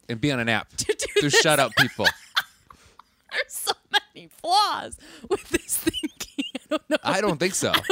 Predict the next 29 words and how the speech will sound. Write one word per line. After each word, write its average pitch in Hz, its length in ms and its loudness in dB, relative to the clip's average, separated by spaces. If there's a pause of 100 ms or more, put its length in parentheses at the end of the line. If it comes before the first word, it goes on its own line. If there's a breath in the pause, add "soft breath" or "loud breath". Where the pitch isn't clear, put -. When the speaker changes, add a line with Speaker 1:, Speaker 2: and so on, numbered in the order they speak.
(120)
Speaker 2:
don't - 180 -2
know 302 60 2
if - 100 -8
this - 260 -2
is 294 160 -4
the 185 80 0
Speaker 1:
Five 214 140 2
hundred 226 140 0
dollars 190 260 2
for 151 80 -6
ten 185 260 -4
seconds 175 340 -2
of 139 120 0
work? 185 260 0
Speaker 2:
<laughs> 415 140 0
This - 100 -10
is 339 140 -12
the 339 160 -8
best 262 420 -4
use 254 400 -4 (260 loud breath)
of 226 220 -2
technology 240 960 -4 (280 soft breath)
in 254 180 -2 (160)
any 508 320 0
time 226 440 -2
<laughs> - 20 -12
period - 640 -6
whatsoever. 175 720 -6
Speaker 1:
Right. 196 200 0